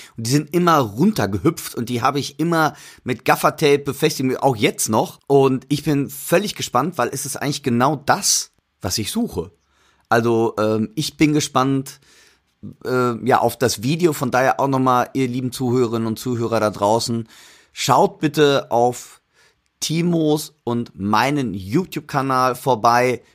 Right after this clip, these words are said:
Ganz uneigennützig. Lasst ein Like und ein Abo, weil das ist echt eine Menge Arbeit. Das machen wir wirklich, ähm, einfach, um den Podcast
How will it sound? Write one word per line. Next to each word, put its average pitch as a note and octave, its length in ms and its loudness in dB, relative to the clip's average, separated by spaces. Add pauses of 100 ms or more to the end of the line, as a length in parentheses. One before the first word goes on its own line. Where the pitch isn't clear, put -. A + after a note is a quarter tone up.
(100)
Ganz C3 260 0
uneigennützig. B2 1080 -4 (220)
Lasst A#2 400 0
ein B2+ 120 -2
Like A#2 360 2
und A2+ 160 -4
ein - 120 -6
Abo, B2 240 4
weil A2+ 120 4
das A2+ 160 -4
ist - 200 -8 (200)
echt - 440 -4
eine B2 140 -2
Menge B2+ 320 0
Arbeit. A#2+ 300 4
Das A2 160 -4
machen B2+ 240 0
wir A#2+ 240 0 (440)
wirklich, C3+ 640 0
ähm, B2 440 0
einfach, B2+ 280 0
um A#2+ 200 -2
den A2 140 0
Podcast B2+ 580 0